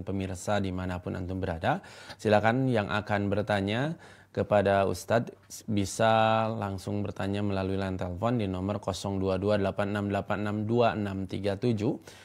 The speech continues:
atau bisa melalui pesan singkat ke nomor kosong delapan satu satu dua dua tujuh satu empat tujuh enam. Baik, sambil menunggu penelpon yang masuk, Ustadz, sudah ada penanya yang masuk melalui pesan singkat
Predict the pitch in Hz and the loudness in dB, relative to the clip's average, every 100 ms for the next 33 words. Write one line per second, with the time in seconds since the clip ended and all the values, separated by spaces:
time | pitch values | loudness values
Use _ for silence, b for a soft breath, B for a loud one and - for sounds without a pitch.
0 | B 107 107 135 135 123 139 139 131 139 | B 2 4 4 2 0 2 4 4 4
1 | 139 123 123 123 120 117 110 120 - 113 | 0 -2 -2 -2 0 0 2 0 0 0
2 | 107 113 - 104 - 107 107 92 90 101 | 0 -2 -2 -2 0 -2 0 -2 -2 -4
3 | 95 98 87 92 87 104 98 120 160 B | -4 -6 -6 -6 -2 -2 -2 -2 -2 B
4 | B B B - 110 117 120 107 104 104 | B B B 4 8 8 8 6 6 6
5 | 101 98 92 95 92 - 98 - 98 92 | 4 -2 0 -2 -2 0 0 0 0 2
6 | 95 95 - - 92 101 101 107 107 87 | 4 4 0 -8 -4 0 2 2 2 -2
7 | 87 _ B B B B - 101 - 101 | -8 _ B B B B -2 -2 0 0
8 | 98 98 98 98 98 98 98 95 92 98 | 2 2 2 0 0 -2 -2 -2 -2 -2
9 | 95 95 95 110 - 127 - - - 101 | 0 -2 -2 -4 2 4 4 -2 -6 -2
10 | 98 95 95 95 95 95 - 98 95 92 | 0 2 4 4 4 2 0 0 0 -2
11 | 92 92 95 98 131 120 98 95 90 95 | -2 -2 -2 -2 -2 0 0 0 0 -2
12 | - - 98 92 95 95 92 139 165 | -4 -6 -6 -4 -4 -4 2 4 2